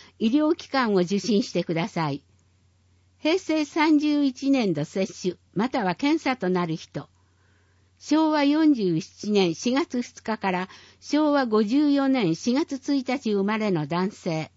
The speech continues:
平成三十二年度接種、または検査となる人。昭和三十七年四月二日から昭和四十七年四月一日生まれの男性。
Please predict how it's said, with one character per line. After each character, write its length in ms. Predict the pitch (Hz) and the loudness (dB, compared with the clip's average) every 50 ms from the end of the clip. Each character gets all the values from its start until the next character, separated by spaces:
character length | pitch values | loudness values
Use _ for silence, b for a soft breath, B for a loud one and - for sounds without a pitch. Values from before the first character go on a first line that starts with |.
| _ _ _ _ _ _ _ _ _ _ _ _ _ _ _ _ _ _ _ _ _ _ | _ _ _ _ _ _ _ _ _ _ _ _ _ _ _ _ _ _ _ _ _ _
平 160 | - 277 330 | 0 0 0
成 300 | 370 - - 339 330 320 | 0 0 -2 -2 0 0
三 340 | - - - 302 320 311 294 | 0 0 2 4 4 4 2
十 220 | 320 294 285 277 | 2 2 2 2
二 180 | 262 254 240 233 | 2 2 2 2
年 260 | 247 269 285 285 277 | 2 2 2 2 2
度 120 | 254 254 254 | 2 0 -4
接 200 | - - 226 269 | -4 -4 -4 -4
種、 300 | - - - 190 185 - _ _ | -6 -6 -6 -6 -6 -6 _ _
ま 120 | - 208 226 | -4 -4 -2
た 140 | - 254 220 | -2 -2 -2
は 120 | 202 196 | -2 -2
検 260 | - 254 285 330 294 | 0 0 0 0 0
査 160 | - 226 196 | -2 -4 -4
と 100 | - 175 | -2 -2
な 180 | 165 170 170 170 | 0 0 0 -2
る 120 | 156 160 | -4 -6
人。 340 | 190 - - _ 160 139 - _ _ _ _ _ _ _ _ _ _ _ _ _ _ _ _ _ _ _ - | -8 -10 -12 _ -12 -12 -12 _ _ _ _ _ _ _ _ _ _ _ _ _ _ _ _ _ _ _ -4
昭 300 | - 311 302 311 311 311 | 0 2 2 4 4 2
和 140 | 302 294 294 | 0 0 -2
三 320 | - 330 311 311 311 294 | 0 0 2 2 2 2
十 260 | 277 254 220 190 185 | 2 2 0 0 0
七 300 | 226 - - - - 220 | -2 -4 -12 -10 -4 -2
年 240 | 220 214 208 196 196 | 0 2 2 2 0
四 160 | - - 240 | 0 -2 -2
月 280 | 277 294 302 - 247 247 | -2 -2 -2 -4 -6 -6
二 240 | - - - - - | -6 -8 -16 -12 -6
日 160 | - 214 208 | -6 -6 -4
か 140 | - 180 170 | -2 -2 -2
ら 160 | 170 180 b b b b b b b b | -2 -4 b b b b b b b b
昭 320 | - - 285 294 302 294 | -4 0 2 2 4 2
和 140 | 285 269 262 | 2 2 2
四 300 | 262 277 302 311 285 277 | 2 2 4 4 4 4
十 280 | 240 196 185 175 160 170 | 2 0 0 0 -2 -4
七 320 | - - - - - 233 | -6 -10 -14 -4 -2 0
年 260 | 220 202 190 175 156 | 2 2 2 0 -2
四 180 | 170 - 226 233 | -4 -4 -2 -2
月 240 | 269 311 - - 254 | -2 -2 -4 -6 -8
一 260 | - - 285 262 247 | -4 -2 -2 -2 -2
日 300 | - 233 226 - - 196 | -2 -4 -6 -4 -2 0
生 100 | 185 196 | 0 2
ま 160 | 196 202 208 | 2 0 0
れ 140 | 202 196 190 | 0 0 0
の 140 | 185 156 147 | -2 -2 -2
男 240 | 160 160 170 226 214 | -4 -4 -4 -4 -6
性。 420 | - - - 170 170 165 147 | -8 -8 -6 -6 -6 -6 -10